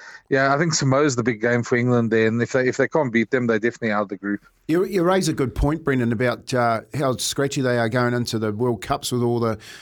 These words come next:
Speaker 2: the, um, the issues that they have. But seriously, what's the talk on the ground up there in and around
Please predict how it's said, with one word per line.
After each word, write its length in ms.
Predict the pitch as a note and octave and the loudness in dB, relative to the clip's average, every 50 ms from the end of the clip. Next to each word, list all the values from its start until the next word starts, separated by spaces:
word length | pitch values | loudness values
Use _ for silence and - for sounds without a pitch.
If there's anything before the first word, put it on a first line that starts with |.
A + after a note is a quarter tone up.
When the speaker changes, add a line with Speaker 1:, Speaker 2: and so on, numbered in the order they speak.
| - - - - _ - | -20 -20 -20 -20 _ -6
Speaker 2:
the, 340 | A#2+ B2 B2 B2 B2 B2 A#2+ | -2 -2 0 2 2 2 2
um, 280 | A#2+ A#2+ A#2 A#2 A#2 | 2 2 2 0 0
the 160 | G#2+ A#2+ B2+ C3+ | 0 0 0 0
issues 500 | B2+ - - B2 A#2+ A#2+ A#2 G#2 - - - | 0 0 -2 -2 -2 -2 -2 -4 -8 -10 -8
that 260 | C#3 A2+ B2+ B2+ B2 | -4 -2 -2 -2 -2
they 140 | - A#2+ A#2 | -2 -2 0
have. 220 | A2+ C#3 C#3 A#2+ A#2 | 0 0 0 0 -2
But 260 | D#3 C#3 - - - | -4 -4 -4 -4 -4
seriously, 540 | - - F3 F3 F3+ E3 - - D#3 C#3+ D3 | -2 0 2 2 2 0 0 0 -2 -2 0
what's 240 | F3+ A3 G#3+ - | -2 -2 -2 -2
the 80 | - G3+ | -2 -2
talk 420 | - - - E3+ D3+ C#3+ - - - | -2 -2 0 0 0 -2 -2 -6 -6
on 140 | D3 C#3+ C3+ | -4 -2 -2
the 80 | C3 | -2
ground 320 | A2 C#3 C3 C3 C3 C3+ C3 | 0 0 0 0 0 0 0
up 160 | A#2+ G2 F#2+ | -2 -2 0
there 220 | B2 B2 A#2 A2+ | 0 0 0 0
in 160 | - B2+ B2 | 0 -2 -2
and 100 | B2 B2 | -2 0
around 420 | A#2+ A#2 B2 B2 A#2+ A#2 A#2 G#2+ | 0 0 2 2 0 0 -2 -4